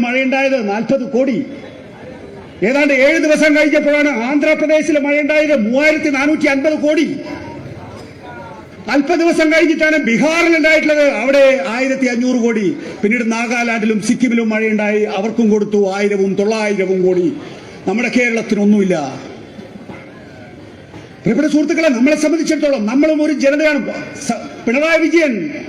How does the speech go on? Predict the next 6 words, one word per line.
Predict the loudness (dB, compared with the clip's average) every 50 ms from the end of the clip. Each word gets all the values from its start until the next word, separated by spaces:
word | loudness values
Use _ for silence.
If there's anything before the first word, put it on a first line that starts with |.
| -14 -14 -16 -16 -16 -16 -16 -10 -6 -4
സംസ്ഥാനത്തിന്റെ | -2 -2 -2 0 0 0 0 -2 -2 -2 0 0 -2
മുഖ്യമന്ത്രി | -2 -2 -2 -2 0 0 0 0 2 2 2 0 -2 -4 -6 -8 -10 -10 -12 -14 -14 -16 -16 -18 -18 -18 -18 -18 -18 -18 -12 -8 -4
അദ്ദേഹം | 0 0 2 2 2 2
പറയാണ്, | 2 4 4 4 2 2 0 -2 -4 -6 -8 -8 -10 -6 -2
കേരളവും | 0 2 4 4 4 4 4 4 4 2 2 2 2 2 0 0 -2 -4 -6 -10 -12 -12 -6 -4
അല്ലെങ്കിൽ | -2 0 0 0